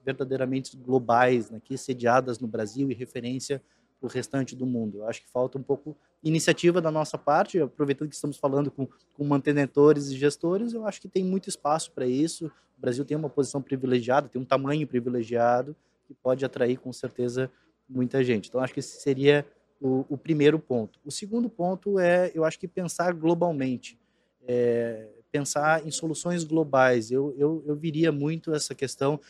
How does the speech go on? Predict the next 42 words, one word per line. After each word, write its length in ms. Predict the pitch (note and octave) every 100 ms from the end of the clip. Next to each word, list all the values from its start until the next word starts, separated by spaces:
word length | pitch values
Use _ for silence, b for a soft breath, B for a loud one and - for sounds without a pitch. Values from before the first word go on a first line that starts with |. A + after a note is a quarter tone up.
| b
a 60 | -
gente 160 | C3+ -
tem 140 | C#3+
a 20 |
Agenda 280 | C3+ D3 D3+
vinte 240 | C#3 C#3+
e 40 | B2+
trinta 360 | C3+ D3 C#3+
da, 200 | B2 B2
da 180 | A#2 B2+
onu, 420 | B2 C#3 D#3 D3
né, 160 | C#3 B2+
os 120 | B2+
dezessete, 560 | B2 A#2+ C3+ C#3 C#3 B2 b b _
é, 480 | B2+ A#2+ A#2 A2+ A2
Objetivos 520 | A#2+ A#2 A#2 - C#3 C3
de 80 |
Desenvolvimento 640 | B2+ B2 B2 B2 B2 B2+ -
Sustentável, 920 | - C3 - B2+ A#2+ A#2+ C3 C3+ E3 - _ _ _
isso 160 | G3+ -
deveria, 300 | G#3 G3+ G#3
eu 60 | G3
acho, 180 | F3+
que 40 | -
ser 100 | E3+
um 100 | E3
objetivo 580 | D3 D3 C3+ D3+ D3+ C3+
também 260 | C3 B2+
pra 160 | C3+ B2+
trabalhar 540 | C3 C3 A#2+ B2 C3+ _ -
em 60 | D3+
todas 220 | E3+ D3+
as 180 | C#3 C3+
insti-, 380 | - - - _
as 220 | B2+ B2 B2
instituições 580 | C#3 - A#2+ - C3+
de 80 | A#2
ensino, 460 | A#2 - D3+ D3 B2
na 100 | B2
curricularização 720 | - C#3 C3+ B2+ B2 A#2 C3+
da 80 | B2+
extensão, 580 | - A2+ G#2+ D3 D3